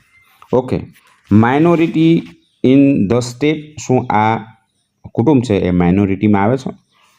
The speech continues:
તો હા હશે તો હા, ના હશે તો ના. અહીં આપણે most ofly ના હશે. માઇનોરિટીમાં આવતા જે લાભાર્થીઓ છે એ, અ,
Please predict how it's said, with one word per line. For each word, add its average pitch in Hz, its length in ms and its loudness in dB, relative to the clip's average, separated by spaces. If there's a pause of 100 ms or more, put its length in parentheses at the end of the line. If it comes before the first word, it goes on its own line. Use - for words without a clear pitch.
(180)
તો 120 80 0
હા 131 260 0
હશે 104 200 -6
તો 123 120 -4
હા, 147 480 -4
ના 101 240 0
હશે 85 180 -8
તો 101 140 -4
ના. 98 180 -4 (460)
અહીં 117 200 0
આપણે 113 520 -2 (200)
most 98 400 -2
ofly 120 240 -2 (120)
ના 95 360 0
હશે. 113 200 -8 (560)
માઇનોરિટીમાં 98 920 0
આવતા 98 640 -4 (400)
જે 101 520 0 (180)
લાભાર્થીઓ 113 600 0
છે - 300 -12 (320)
એ, 110 300 2
અ, - 320 -8